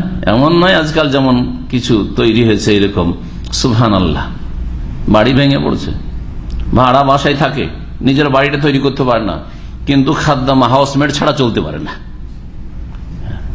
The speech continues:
এটা অধপতন এটা। অধঃপতন।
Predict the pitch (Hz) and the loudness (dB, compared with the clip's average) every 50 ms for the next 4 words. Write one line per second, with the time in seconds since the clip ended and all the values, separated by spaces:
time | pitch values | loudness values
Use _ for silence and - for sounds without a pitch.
0 | - - - - - - - - - - - - 123 160 190 269 285 - - - | -6 -6 -6 -6 -6 -6 -6 -6 -4 -2 0 2 4 4 4 2 2 0 0 0
1 | - - - - - - - - - - - - - - - - - - - - | -2 0 0 -2 -2 -4 -4 -4 -4 -4 -4 -6 -8 -8 -8 -6 -8 -6 -6 -6
2 | - - - - - 147 170 262 196 151 113 - - 82 73 | -6 -6 -4 -2 0 2 2 2 2 2 0 0 -2 -4 -4